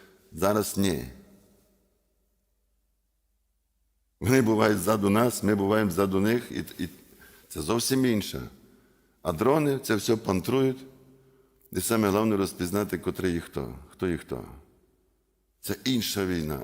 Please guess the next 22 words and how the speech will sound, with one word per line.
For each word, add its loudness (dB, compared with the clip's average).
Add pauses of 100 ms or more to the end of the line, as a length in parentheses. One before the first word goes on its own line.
І -6
сьогодні -4
щось -4
сказати, -4 (540)
де 2
хто 4
і 2
хто 0
кого 2
десь 2
захватив, 0 (1120)
<clears throat> -6
це -2
такий -2
великий 0
знак -4
питання. -8 (1300)
Тому 0
не 0
надо -2
цих -6
ваших, -4